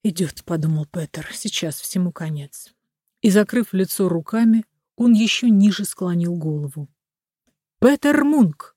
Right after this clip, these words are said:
услышал он голос стеклянного человечка, тонкий и звонкий, как хрусталь. «Петер Мунк, оглянись вокруг в последний раз!»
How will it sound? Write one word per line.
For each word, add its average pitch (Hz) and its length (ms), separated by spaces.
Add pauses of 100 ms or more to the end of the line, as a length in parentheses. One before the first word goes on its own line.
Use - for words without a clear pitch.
(140)
услышал 214 640
он 202 220
голос 202 380
стеклянного 196 600
человечка, 196 720 (500)
тонкий 262 460
и 240 40
звонкий, 220 520
как 196 240
хрусталь. 165 580 (400)
«Петер 294 400
Мунк, 277 500 (120)
оглянись 247 640
вокруг 277 380
в - 100
последний 262 560
раз!» - 520